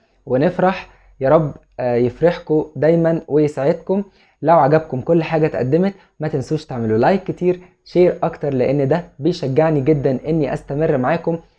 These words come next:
اشوفكم فيديوهات جاية كتير، واللي جاي احلى واحلى.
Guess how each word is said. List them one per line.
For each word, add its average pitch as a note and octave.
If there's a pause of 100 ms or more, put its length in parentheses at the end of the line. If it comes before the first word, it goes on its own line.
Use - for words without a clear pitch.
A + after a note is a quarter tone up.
(140)
اشوفكم D#3
فيديوهات B2+
جاية D#3
كتير، F3 (240)
واللي A#2+
جاي D#3+ (120)
احلى D#3+
واحلى. D#3+